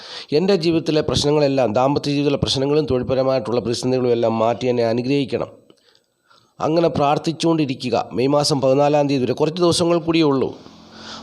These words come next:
അതുവരെ നിങ്ങൾ കഴിവതും, ആ, പൊട്ടിത്തെറിക്കാതിരിക്കുക. നിങ്ങൾ പൊട്ടിത്തെറിക്കുന്നതിൻ്റെ കാരണം നിങ്ങളുടെ ജന്മഭാവത്തിൽ ചൊവ്വ നിൽക്കുന്നു. നിങ്ങൾ പൊട്ടിത്തെറിക്കും. ചെറിയൊരു തെറ്റ് കണ്ടാലേ നിങ്ങൾ വലിയൊരു ന്യായാധിപനെ പോലെ നിങ്ങൾ പെരുമാറും.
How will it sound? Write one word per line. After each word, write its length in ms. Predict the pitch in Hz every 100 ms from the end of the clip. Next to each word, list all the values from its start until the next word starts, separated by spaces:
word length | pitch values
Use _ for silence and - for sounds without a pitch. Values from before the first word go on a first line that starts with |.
| -
അതുവരെ 260 | 151 175
നിങ്ങൾ 440 | 170 165 185 170 175 -
കഴിവതും, 460 | 139 156 170 180 151 - -
ആ, 220 | 92 131
പൊട്ടിത്തെറിക്കാതിരിക്കുക. 920 | 139 156 160 220 190 160 151 139 127 135
നിങ്ങൾ 200 | 156 185
പൊട്ടിത്തെറിക്കുന്നതിൻ്റെ 800 | 180 165 202 190 160 175 175 170
കാരണം 260 | 151 156 156
നിങ്ങളുടെ 240 | 156 170
ജന്മഭാവത്തിൽ 600 | 151 156 180 165 151 156
ചൊവ്വ 280 | 143 147 165
നിൽക്കുന്നു. 560 | 156 135 120 104 - -
നിങ്ങൾ 160 | 131 170
പൊട്ടിത്തെറിക്കും. 880 | 170 151 170 160 143 127 - - _ _ - - - _ _ _ _ _ _ -
ചെറിയൊരു 320 | 170 202 214
തെറ്റ് 280 | 180 190 196
കണ്ടാലേ 360 | 190 185 185
നിങ്ങൾ 500 | 180 175 180 170 190 - - -
വലിയൊരു 280 | 151 185 190
ന്യായാധിപനെ 840 | 190 175 165 185 185 180 185 190 185
പോലെ 320 | 175 170 180
നിങ്ങൾ 220 | 170 175
പെരുമാറും. 560 | 165 160 160 151 113